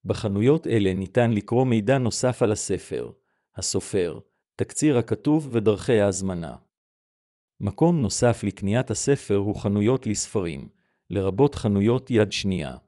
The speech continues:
כמה עולה הספר? מחירו של הספר משתנה בהתאם למבצעים או לחנויות השונות שמהן תירקשו אותו.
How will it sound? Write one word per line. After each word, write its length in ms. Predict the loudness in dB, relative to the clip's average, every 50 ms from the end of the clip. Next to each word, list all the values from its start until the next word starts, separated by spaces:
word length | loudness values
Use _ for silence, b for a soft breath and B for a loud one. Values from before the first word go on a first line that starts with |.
| _ _ _ _ _ _ _ _ _ _ _ _ _ _ _ _ _ _
כמה 280 | -2 0 0 2 2 0
עולה 300 | 0 2 2 4 4 4
הספר? 600 | 2 0 -2 -2 -2 -2 -2 -2 -2 -2 -4 -6 -12 -14 _ _ _ _ _ _ _ _ _ _ _ _ _ _ _ _ _ _ -6
מחירו 400 | -6 -4 -4 -2 0 2 2 2
של 180 | 2 0 0 -2
הספר 500 | -2 0 0 0 0 0 0 -4 -2 -2
משתנה 500 | -2 -4 -6 -4 -4 -2 0 0 0 2
בהתאם 420 | 2 2 2 2 2 2 2 2
למבצעים 680 | 2 2 0 0 -2 -4 -2 0 0 0 0 -2 -4 -2
או 120 | 2 2 2
לחנויות 540 | 2 2 0 0 0 2 2 2 0 0
השונות 460 | -4 -4 -2 -2 0 0 0 0 -2 -2
שמהן 440 | -2 -2 0 0 0 0 -2 -2
תירקשו 520 | -2 -2 -2 0 0 0 -2 -2 0 0 0
אותו. 340 | 0 -2 -4 -8 -8 -10